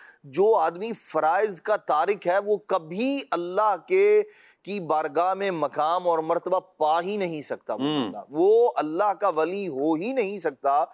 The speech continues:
Speaker 1: جو فرائض اور واجبات کو چھوڑنے والا ہے۔ ولایت کی جو سیڑھی ہے، ولایت کا جو مقام و مرتبہ ہے، اسی بندے کو ملے گا جو فرائض پر عمل کرنے والا ہے، واجبات کو پورے کرنے والا ہے، اور اس کے بعد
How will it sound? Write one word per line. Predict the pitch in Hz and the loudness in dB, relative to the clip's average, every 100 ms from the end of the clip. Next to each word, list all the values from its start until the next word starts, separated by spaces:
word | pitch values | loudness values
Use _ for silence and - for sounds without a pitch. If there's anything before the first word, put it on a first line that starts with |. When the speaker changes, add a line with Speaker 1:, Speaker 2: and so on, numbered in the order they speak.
| - - - | -10 -20 -4
Speaker 1:
جو | 165 | -2
فرائض | 180 160 151 170 190 | 0 0 0 2 0
اور | 180 180 | 0 0
واجبات | 151 143 143 143 147 - | 0 -2 -2 -2 -2 -2
کو | 185 | -4
چھوڑنے | - 190 180 160 | 0 0 0 0
والا | 120 120 127 | 0 0 0
ہے۔ | 110 _ _ _ _ - 127 117 131 123 127 | -4 _ _ _ _ -20 -20 -20 -20 -10 -4
ولایت | 143 147 185 226 208 | 0 2 2 0 -2
کی | 214 226 | -6 -4
جو | 190 175 | -2 -2
سیڑھی | - 196 220 233 190 | -2 -4 -4 -2 0
ہے، | 151 180 | 2 2
ولایت | 175 147 143 151 139 | 0 -2 0 0 -2
کا | 185 | -2
جو | 175 156 | -2 -2
مقام | 139 135 139 180 | -2 0 -2 0
و | |
مرتبہ | 170 151 165 175 | -2 -2 0 2
ہے، | 170 | 2
اسی | 190 208 - 254 | 0 -4 -8 -4
بندے | 254 233 226 | -2 -2 -2
کو | 247 220 | -2 0
ملے | 170 185 180 | 2 2 2
گا | 147 151 - - _ 151 | 2 0 -4 -14 _ -2
جو | 180 202 | 0 0
فرائض | - 147 147 180 190 | 0 2 2 0 -2
پر | - 185 | -2 0
عمل | 165 190 | 0 -2
کرنے | 190 190 190 | -2 -4 0
والا | 170 175 185 180 | 0 2 2 2
ہے، | |
واجبات | 175 143 147 143 156 160 | 0 -2 -2 0 -2 -2
کو | 175 | -6
پورے | 160 170 | -2 -2
کرنے | 165 135 147 | 0 -4 -2
والا | 143 139 151 | -2 0 2
ہے، | 180 | 2
اور | 147 135 | 0 -4
اس | 170 | -6
کے | - | -6
بعد | 151 131 156 | -2 0 0